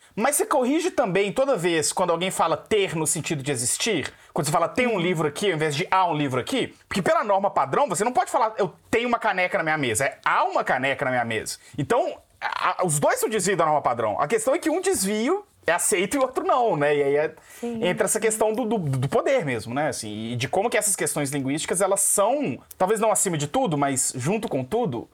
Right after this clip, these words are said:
Speaker 1: uma questão de disputa por poder, né? Por, por, por, disputa política no sentido amplo, no sentido original, no sentido verdadeiro de política, né? Assim.
Speaker 2: E é, e é muito legal, assim, que justamente enquanto esse espaço de disputa, né,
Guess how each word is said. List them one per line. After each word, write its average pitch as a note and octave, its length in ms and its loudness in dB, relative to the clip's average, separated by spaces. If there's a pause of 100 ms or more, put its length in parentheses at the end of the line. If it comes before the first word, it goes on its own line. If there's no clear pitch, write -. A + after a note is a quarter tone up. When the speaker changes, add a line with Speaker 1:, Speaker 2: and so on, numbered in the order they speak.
(140)
Speaker 1:
uma F3+ 200 0 (220)
questão A#3+ 260 2
de F#4 140 -2 (260)
disputa G#4+ 440 0 (120)
por B3 120 -2
poder, B3+ 340 2 (180)
né? D#3+ 200 2
Por, B2+ 120 -4
por, D3+ 160 -4
por, F#3 160 -4 (160)
disputa G#3 260 -2
política A#3 440 0
no G#3+ 80 0
sentido F#3 460 0 (420)
amplo, E3 540 2
no C3 80 0
sentido D#3 300 -2
original, E3 600 2
no B2+ 120 -4
sentido C#3 380 -6
verdadeiro D3 680 0
de - 100 -8
política, A2+ 540 -6
né? E3+ 160 -4
Assim. B2 280 -8 (480)
Speaker 2:
E D3 100 0
é, D#3 140 -4
e D#3+ 80 0
é E3 80 2
muito E3 280 -2
legal, C#3+ 420 2
assim, C#3 360 -2
que D#3+ 400 2
justamente E3+ 560 -4
enquanto F3+ 280 -4
esse A3+ 180 -2
espaço D#3+ 480 0
de B2 40 -10
disputa, D#3+ 600 -2
né, D#3+ 240 0